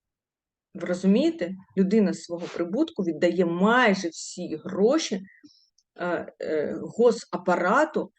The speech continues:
навіть не розуміючи, куди ці гроші йде, йдуть, бо нема ніякої прозорості,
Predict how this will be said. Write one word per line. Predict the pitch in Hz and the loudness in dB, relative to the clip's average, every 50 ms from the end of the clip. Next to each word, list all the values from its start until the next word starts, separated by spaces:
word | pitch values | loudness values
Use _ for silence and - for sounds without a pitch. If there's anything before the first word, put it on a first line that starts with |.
| _ _ - | _ _ -2
навіть | 190 196 190 202 202 196 | 0 2 2 2 0 2
не | 196 190 190 | 2 2 4
розуміючи, | 185 190 170 - 185 180 180 214 262 285 269 - - | 2 2 -2 -4 -6 -6 -4 -4 -4 -4 -6 -6 -10
куди | 190 - 175 165 165 196 | -8 -8 -6 -4 -4 -4
ці | 190 - - 196 | -4 -2 -2 -2
гроші | 185 - 165 170 190 - - 202 | -2 -2 -4 -6 -6 -6 -4 -4
йде, | 196 185 190 170 - - - _ _ | 0 0 2 0 0 -2 -8 _ _
йдуть, | 160 175 185 - 208 202 185 190 190 | -14 -12 -6 -2 -2 -2 -2 -2 -2
бо | 180 180 | -2 0
нема | 185 190 202 202 185 | 2 4 4 4 4
ніякої | 170 196 226 262 240 269 277 277 277 285 277 269 | 4 2 2 2 2 0 0 0 -2 -4 -8 -8
прозорості, | 254 - 269 277 247 226 226 220 220 220 214 214 - - 220 | -6 -4 -4 -2 0 2 4 4 4 4 2 0 -4 -8 -8